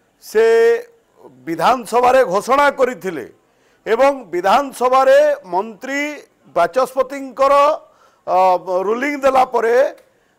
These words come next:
ବିଧାନସଭାରେ ସଂସଦୀୟ ବ୍ୟାପାର ମନ୍ତ୍ରୀ କହିଲେ ଯେ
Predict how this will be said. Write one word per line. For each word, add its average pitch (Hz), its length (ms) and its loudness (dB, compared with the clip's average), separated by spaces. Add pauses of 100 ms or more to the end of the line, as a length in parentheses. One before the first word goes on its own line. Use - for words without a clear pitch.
(100)
ବିଧାନସଭାରେ 262 760 0
ସଂସଦୀୟ 254 540 -4
ବ୍ୟାପାର 240 400 0
ମନ୍ତ୍ରୀ 226 380 -10
କହିଲେ 208 380 0 (680)
ଯେ 220 260 2